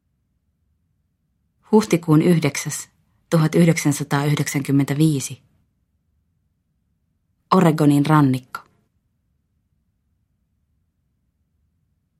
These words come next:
Jos jotain olen pitkän elämäni aikana oppinut,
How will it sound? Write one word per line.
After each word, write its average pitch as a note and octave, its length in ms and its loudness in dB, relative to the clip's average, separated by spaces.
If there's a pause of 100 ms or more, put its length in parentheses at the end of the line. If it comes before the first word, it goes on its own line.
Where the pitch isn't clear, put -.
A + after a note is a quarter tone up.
(1000)
Jos F#3 180 2
jotain F#3+ 360 4
olen D#3+ 200 4
pitkän D#3+ 420 0
elämäni C#3 420 2
aikana C#3+ 400 0
oppinut, B2+ 580 -2